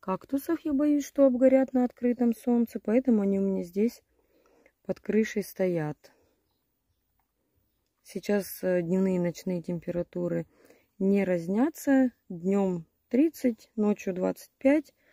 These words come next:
поэтому все они, э, не в особом стрессе, за исключением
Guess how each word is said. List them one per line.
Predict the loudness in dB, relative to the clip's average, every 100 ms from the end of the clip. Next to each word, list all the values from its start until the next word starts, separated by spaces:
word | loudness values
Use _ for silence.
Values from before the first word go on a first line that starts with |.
| _ _ _ _ _ -6
поэтому | -2 -2 -2 -2 -2 -2 -4 -6 -10 _ _ _ _
все | -4 2 4
они, | 4 2 0 -4 _ _ _ _ _ -4
э, | 2 4 4
не | 4 2
в |
особом | 0 -2 -2 -2 -4
стрессе, | -4 0 0 -2 -8
за | -4 -4
исключением | -4 -10 -10 -2 0 0 -2